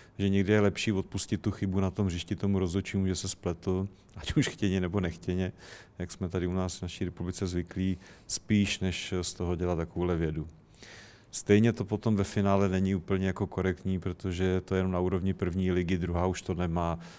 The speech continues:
nebavím se o nižších soutěžích, takže jako je to, je to, je to těžká,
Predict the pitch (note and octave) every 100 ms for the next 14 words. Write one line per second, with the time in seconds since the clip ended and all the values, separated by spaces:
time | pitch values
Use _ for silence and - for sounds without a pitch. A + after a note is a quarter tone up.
0 | - E2+ E2 F2 F2 - F2+ F2+ F#2+ -
1 | G2 - F#2 E2 F#2 F2+ F2 - F2 F2
2 | G2 - G#2 - - - - - - -
3 | - - - - - - - - - -
4 | - - - G2 - G2+ G2 G2 G2 -
5 | G#2 G2 - - - G1+ - - - -
6 | - - - - A#2+ B2 A#2+ G2+ - G#2
7 | G2+